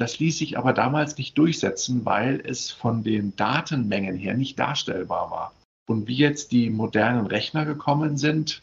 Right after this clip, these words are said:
mit Beginn dieses Jahrhunderts, kam diese Idee wieder auf und dann haben verschiedene Forscher und Ärzte, Kardiologen sich des Themas wieder angenommen und siehe da, heutzutage mit den P Cs können wir einfach in Sekundenschnelle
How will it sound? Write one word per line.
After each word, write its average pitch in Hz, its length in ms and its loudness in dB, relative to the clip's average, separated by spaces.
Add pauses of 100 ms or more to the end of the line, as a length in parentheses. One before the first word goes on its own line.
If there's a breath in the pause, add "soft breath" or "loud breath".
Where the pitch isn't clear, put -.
mit 123 260 -6
Beginn 123 340 0
dieses 123 340 -4
Jahrhunderts, 123 720 -2 (100)
kam 127 300 2
diese 123 240 -2
Idee 117 420 4
wieder 113 300 2
auf 151 400 4
und 123 200 0
dann 107 220 -2
haben 117 300 0
verschiedene 127 920 0 (340 soft breath)
Forscher 147 760 0
und 113 300 -4
Ärzte, 131 480 -2
Kardiologen 120 840 0
sich 117 160 -6
des - 160 -8
Themas 127 440 2
wieder - 220 -4
angenommen 135 540 -2
und 113 160 -6
siehe 123 260 -2
da, 104 460 0 (340 loud breath)
heutzutage 127 720 2
mit 117 220 -2
den 110 180 -2
P 110 140 -4
Cs 135 480 0
können 123 300 2
wir 110 160 -2
einfach 110 360 -4
in 113 140 -2
Sekundenschnelle 123 920 -2